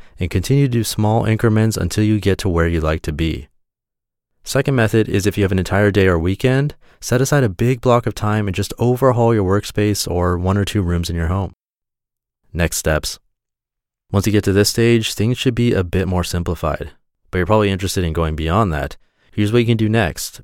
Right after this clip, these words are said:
but please, please don't try to do these all at once. Pick one at a time and do it slowly over time.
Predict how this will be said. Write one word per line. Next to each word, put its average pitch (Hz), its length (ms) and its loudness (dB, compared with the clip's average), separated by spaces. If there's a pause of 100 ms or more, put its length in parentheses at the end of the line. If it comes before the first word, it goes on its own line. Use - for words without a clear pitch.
but 92 180 -2
please, 107 520 -2
please 131 600 0
don't 104 200 0
try 110 220 2
to 110 100 2
do 101 240 2
these 95 240 2
all 90 340 0
at 82 120 -2
once. 80 420 -4 (380)
Pick - 180 -2
one 95 220 2
at 113 80 2
a 113 80 -2
time 104 440 2
and 87 140 -2
do 90 140 0
it 85 80 -6
slowly 90 600 0
over 78 360 -4
time. 76 420 -4